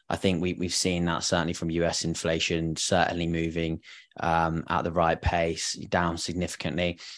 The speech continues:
And, and just flipping it back to, to the R B A as well, you know, same sort of movement, really sort of, um, significant falls in inflation, as I've mentioned. But I think, uh, as you say, to, to sort of really keep the Fed on,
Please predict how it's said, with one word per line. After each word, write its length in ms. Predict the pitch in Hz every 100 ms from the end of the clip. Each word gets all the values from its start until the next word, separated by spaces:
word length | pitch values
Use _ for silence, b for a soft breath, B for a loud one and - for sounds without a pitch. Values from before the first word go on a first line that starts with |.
| B -
And, 160 | 104
and 200 | - 101
just 140 | 107 -
flipping 260 | 120 101
it 100 | 92
back 220 | 85 90 -
to, 260 | 95 87
to 160 | - -
the 120 | 92
R 120 | 90
B 140 | 90 92
A 120 | 95
as 120 | 87
well, 400 | 107 95 92 92 -
you 100 | 117
know, 120 | 90
same 360 | - 110 113 113
sort 140 | 101
of 60 | 92
movement, 520 | 98 113 104 85 65
really 460 | 82 92 101 98 95
sort 200 | - 90
of, 120 | 85 B B - -
um, 420 | 87 87 87 87
significant 640 | - 95 95 101 - 95
falls 320 | - 98 95
in 120 | 90 87
inflation, 480 | 80 87 87 -
as 100 | 90
I've 100 | 87
mentioned. 640 | 85 85 80 82 82 120 131 B B -
But 120 | 104
I 40 | 101
think, 280 | 110 101
uh, 200 | - 90 -
as 160 | 107
you 120 | 104
say, 160 | 101 95
to, 160 | - 98
to 140 | -
sort 140 | 95 101
of 140 | 92
really 280 | 104 104 101
keep 280 | - 104 -
the 80 |
Fed 320 | 90 - 101 98
on, 440 | 95 90 87 90